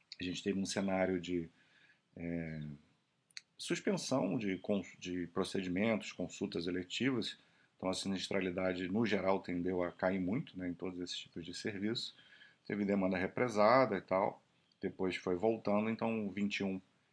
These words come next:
é, acabou voltando a uma normalização nessa parte de, de assistência à saúde odontológica,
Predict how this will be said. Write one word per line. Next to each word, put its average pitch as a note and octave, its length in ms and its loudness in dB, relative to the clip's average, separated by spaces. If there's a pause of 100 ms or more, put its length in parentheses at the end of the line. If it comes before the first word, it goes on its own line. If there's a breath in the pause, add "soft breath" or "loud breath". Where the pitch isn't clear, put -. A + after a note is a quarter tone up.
(120)
é, F2 280 -2
acabou E2+ 500 -4 (500)
voltando F#2 460 0
a F#2 60 0
uma F#2 120 0
normalização F2 920 -2
nessa E2+ 360 -4
parte - 380 -2
de, E2 260 -10 (520 soft breath)
de F#2+ 80 -2
assistência F2 480 -2
à - 20 -10
saúde G2 500 -2
odontológica, G#2+ 880 2